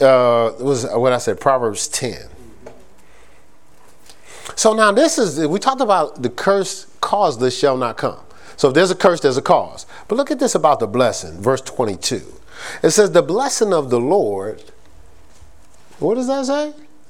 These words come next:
"It maketh" what? "Rich." Look, look. But see, it didn't stop there. It says, "And addeth no sorrow to it."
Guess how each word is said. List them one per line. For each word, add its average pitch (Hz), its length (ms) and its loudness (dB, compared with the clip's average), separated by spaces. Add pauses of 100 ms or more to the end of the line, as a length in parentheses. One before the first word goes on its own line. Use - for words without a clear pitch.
(500)
"It 214 200 4
maketh" 165 480 -2
what? 277 380 0 (340)
"Rich." - 680 2 (560)
Look, 240 180 8
look. - 280 6 (300)
But 156 80 2
see, 277 420 0
it 143 120 0
didn't 196 160 6
stop 302 340 4
there. 139 160 2
It 131 60 0
says, 147 240 -2
"And 147 260 -4
addeth 135 300 -2
no 127 160 -4
sorrow 156 400 0
to - 140 -14 (120)
it." - 80 -20